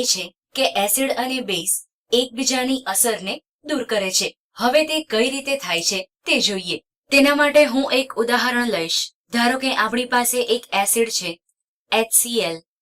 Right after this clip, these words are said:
અને હવે આપણે તેની પ્રક્રિયા બેઝ સાથે કરાવીએ છીએ. અહીં આપણી પાસે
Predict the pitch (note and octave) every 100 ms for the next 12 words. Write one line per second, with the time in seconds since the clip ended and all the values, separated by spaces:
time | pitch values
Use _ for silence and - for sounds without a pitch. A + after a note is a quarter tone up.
0 | _ - C4 A3 A#3 C4 G#3 G#3+ A#3+ B3
1 | B3 A#3+ G3+ G3 A3+ F#3 - _ _ -
2 | C4+ A#3 - G#3 G3+ G3 F3+ F3 F3 E3
3 | F3+ D3+ _ _ - C4 C4+ G#3 G#3+ B3
4 | C4 B3 B3